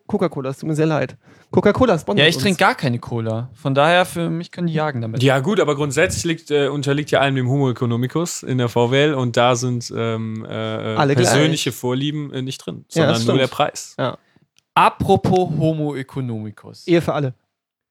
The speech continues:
Speaker 2: Also ich, zu dieser Zeit bin ich halt schon echt länger ausgestiegen.
Speaker 1: <laughs> Warum
Speaker 2: Und,
Speaker 1: nur?
Speaker 2: <laughs>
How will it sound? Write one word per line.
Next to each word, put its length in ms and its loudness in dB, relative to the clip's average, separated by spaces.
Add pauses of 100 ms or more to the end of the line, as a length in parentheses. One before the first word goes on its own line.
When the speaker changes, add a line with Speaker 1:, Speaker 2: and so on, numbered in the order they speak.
(300)
Speaker 2:
Also 180 2
ich, 200 -8 (240)
zu 120 -14
dieser 300 -2
Zeit 680 0 (540)
bin 120 0
ich 200 0
halt 120 0
schon 140 0
echt 220 -4
länger 280 2
ausgestiegen. 760 -6 (260)
Speaker 1:
<laughs> 240 -2
Warum 340 2
Speaker 2:
Und, 100 4
Speaker 1:
nur? 100 6
Speaker 2:
<laughs> 100 2